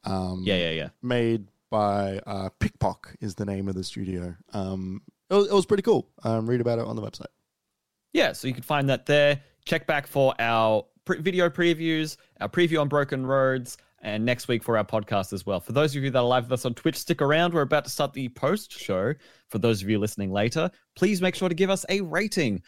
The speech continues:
Speaker 2: That's one of those oh so tasty five-star ratings. Uh, it helps out a lot. Um, and yeah, if you're around next Monday mo-, next Monday night, that's what that
Speaker 1: <laughs>
Speaker 2: part of the day is called. Uh, <laughs> we may or may not be live, but if we are,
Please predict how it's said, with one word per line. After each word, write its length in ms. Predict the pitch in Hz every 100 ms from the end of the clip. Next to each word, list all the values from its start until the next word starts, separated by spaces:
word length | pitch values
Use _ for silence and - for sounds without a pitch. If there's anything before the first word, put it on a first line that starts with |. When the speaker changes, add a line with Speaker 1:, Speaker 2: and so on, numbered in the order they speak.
| _ _
Speaker 2:
That's 240 | 120 135 127
one 160 | 165
of 60 | 175
those 180 | 180 160
oh 180 | 175
so 260 | 190 - 190
tasty 420 | - 175 180 147
five-star 500 | 131 123 120 - 113
ratings. 540 | 104 101 101 90 85 - - _
Uh, 100 | 110
it 80 | 117
helps 280 | 135 139 143
out 140 | 131
a 20 |
lot. 280 | 127 135 170 - _ _ 120
Um, 560 | 127 127 123 123 120 _
and 200 | 147 165
yeah, 180 | 233 233 -
if 140 | 143
you're 140 | 156 147
around 240 | 160 156
next 200 | 151 -
Monday 280 | 160 156 151
mo-, 220 | 147 - -
next 320 | 135 143 - -
Monday 420 | 143 147 143 139 _ _ _ _ _ _ _ _ _ _ _ _ -
night, 320 | 147 165 - _ _ _ -
that's 240 | 123 -
what 200 | 127 117 _ -
that 180 | 120 - -
Speaker 1:
<laughs> 80 |
Speaker 2:
part 180 | - 131
of 60 | 113
the 60 |
day 180 | 113 131
is 120 | 143
called. 300 | 135 175 214 - - -
Uh, 240 | 160 170 135 196 151 208
<laughs> 340 | 180 - 135
we 180 | 165 165
may 220 | 151 202
or 40 |
may 140 | 180 165
not 160 | 160
be 80 | 160
live, 320 | 151 160 196
but 100 | 190
if 140 | 202 -
we 100 | 214
are, 280 | 214 214